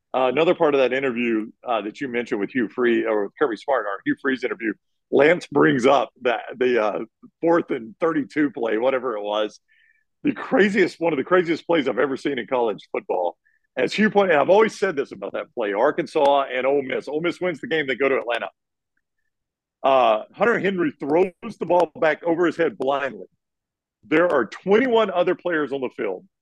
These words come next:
The one guy, the one guy Ole Miss doesn't want to pick the ball up is Alex Collins. <laughs> That's, that's the one player it bounces perfectly to. He catches it in stride and runs for a first down. Uh, that's when you knew Ole Miss ain't getting to Atlanta, my man.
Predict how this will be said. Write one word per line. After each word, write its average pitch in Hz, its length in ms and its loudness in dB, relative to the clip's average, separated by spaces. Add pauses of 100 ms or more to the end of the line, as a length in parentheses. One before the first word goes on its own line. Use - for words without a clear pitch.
(480)
The 147 200 4
one 170 500 6
guy, 117 360 0
the 170 140 -2
one 180 560 2
guy 175 420 -2
Ole 165 140 -6
Miss 180 180 -6
doesn't 180 300 -10
want 160 200 -10
to - 60 -20
pick 165 180 -4
the 165 60 -8
ball 147 240 0
up 120 140 -2
is 117 80 -8 (160)
Alex 139 280 -6
Collins. - 680 -8 (400)
<laughs> - 200 -4
That's, - 260 -2 (340)
that's 214 260 2
the 302 140 6
one 180 360 4
player 190 280 0
it 160 120 -8
bounces 190 400 0 (120)
perfectly 202 540 0
to. 160 200 -2
He 143 80 -2
catches 175 400 -2
it 160 100 -6
in 143 120 -8
stride 151 320 0
and 127 100 -4
runs 135 260 -2
for 117 120 -4
a 104 60 -6
first 110 260 -6
down. 104 260 -4 (680)
Uh, 143 200 4
that's 208 280 4
when 226 140 0
you 185 80 0
knew 165 160 2
Ole 170 140 0
Miss 165 240 -2
ain't 185 200 -8
getting 151 240 -4
to 135 140 -4
Atlanta, 120 320 -4
my 98 100 -6
man. 101 320 -6